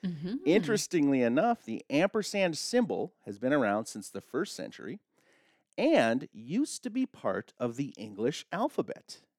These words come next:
Speaker 2: As recently as the early eighteen hundreds, school children reciting their A B Cs concluded the alphabet with it.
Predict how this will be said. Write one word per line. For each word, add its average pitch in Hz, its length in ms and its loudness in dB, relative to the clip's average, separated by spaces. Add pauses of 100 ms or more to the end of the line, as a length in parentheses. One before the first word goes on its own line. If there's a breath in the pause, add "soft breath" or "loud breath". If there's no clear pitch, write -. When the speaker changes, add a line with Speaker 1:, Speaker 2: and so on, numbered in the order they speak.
(200)
Speaker 2:
As 101 200 -10
recently 185 480 -2
as 104 160 -2
the - 160 -4 (120)
early 170 360 2
eighteen 143 400 -4
hundreds, 98 480 -6 (300)
school - 380 -6
children 131 460 -2
reciting 120 540 2
their 117 180 2
A 113 120 2
B 143 160 -2
Cs - 400 -8
concluded 139 540 -2
the 131 160 0
alphabet - 440 0
with - 220 -18
it. - 100 -18